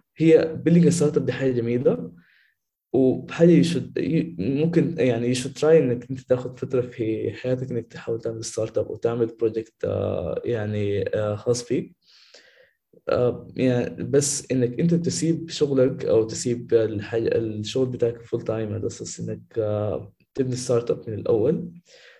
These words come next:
وأنت ما متأكد، هو ما في ستارت اب نهائي أنت حتتأكد إنك حيجيب لك ال-، آه، الانكم بتاعك اللي أنت محتاجه أو علشان تكمل حياتك طبيعي. فما مفروض إنك تسيب شغلك. هي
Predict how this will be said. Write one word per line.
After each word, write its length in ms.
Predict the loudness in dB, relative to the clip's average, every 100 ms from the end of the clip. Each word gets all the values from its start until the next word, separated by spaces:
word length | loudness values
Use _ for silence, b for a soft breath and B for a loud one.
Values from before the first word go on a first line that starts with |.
| b -4
وأنت 220 | 0 2
ما 200 | 2 2
متأكد، 640 | 0 -2 -2 0 0 -2 -8
هو 320 | 0 4 4
ما 140 | 2 -2
في 120 | 0
ستارت 280 | 0 0 0
اب 120 | -4
نهائي 320 | -6 -6 -4
أنت 140 | -6 -8
حتتأكد 640 | -14 -10 -10 -6 -6 -6
إنك 320 | -6 -8 -10 -16 -20
حيجيب 540 | -10 -8 -6 -6 -4 -6
لك 180 | -4
ال-، 200 | -6 -2
آه، 460 | -2 0 -2 -4 -8
الانكم 500 | -10 -6 -4 -4 -6
بتاعك 440 | -6 -6 -6 -6 -8
اللي 120 | -12
أنت 140 | -14
محتاجه 500 | -16 -14 -12 -10 -10 -12 b b b b b b b b _ 2
أو 280 | 4 4
علشان 460 | 2 -2 -6 -8 -8
تكمل 540 | -10 -8 -6 -8 -8
حياتك 340 | -8 -8 -6 -8
طبيعي. 440 | -8 -8 -8 -12 -18 b b b b
فما 720 | _ 0 2 2 0 0 0 2
مفروض 400 | -2 -4 -4 -4
إنك 180 | -6
تسيب 320 | -8 -8 -6 -6
شغلك. 520 | -8 -8 -12 -16 _ -10
هي 260 | -4 -2